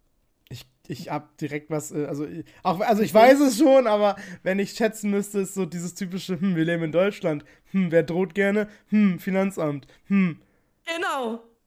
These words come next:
Speaker 1: Ja.
Speaker 2: Und ich hab das erst irgendwie falsch verstanden mit, ja, keine Ahnung, Umsatzsteuer und du musst zweihundert Euro zahlen. Und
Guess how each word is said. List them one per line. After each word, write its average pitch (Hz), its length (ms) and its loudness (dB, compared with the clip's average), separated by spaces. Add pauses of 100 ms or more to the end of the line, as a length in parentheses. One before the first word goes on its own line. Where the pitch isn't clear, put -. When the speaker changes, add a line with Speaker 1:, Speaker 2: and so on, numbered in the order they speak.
(360)
Speaker 1:
Ja. 131 440 -4
Speaker 2:
Und 247 180 -4
ich 214 120 -6
hab 240 100 -14
das 254 120 -8
erst - 240 -6
irgendwie 233 200 -4
falsch 240 320 -10
verstanden 254 420 -6
mit, 240 220 -6
ja, 254 360 -6
keine 233 400 -8
Ahnung, 254 480 -6
Umsatzsteuer 254 1160 -6 (320)
und 226 140 -4
du 233 60 -4
musst 226 180 -8
zweihundert 226 460 -6
Euro 269 420 -4
zahlen. 240 640 -4
Und 233 40 -14